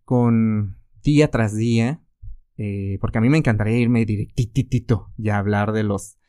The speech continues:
de los dos eventos que a mí me emocionan bastante, eh, pero vamos, vamos en orden. El lunes veintiocho tenemos un trino, un trino,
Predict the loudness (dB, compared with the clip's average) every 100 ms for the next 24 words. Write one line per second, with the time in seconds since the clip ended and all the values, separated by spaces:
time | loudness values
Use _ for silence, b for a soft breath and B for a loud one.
0 | _ _ -20 -20 -4 0 2 2 4 4
1 | 6 4 4 2 -2 2 2 4 4 4
2 | 2 2 4 4 4 2 0 0 0 0
3 | -4 -6 _ _ _ _ _ -2 0 0
4 | 0 2 4 6 6 4 4 4 2 -2
5 | -8 -16 -18 0 2 4 4 2 2 0
6 | -2 -6 -10 _ _ _ _ _ _ _
7 | _ 2 4 6 6 6 6 4 2 4
8 | 4 4 2 -2 -4 _ _ _ _ 0
9 | 2 2 2 2 0 4 4 6 4 4
10 | 2 0 -4 _ _ _ _ 0 4 4
11 | 4 2 2 2 -2 -4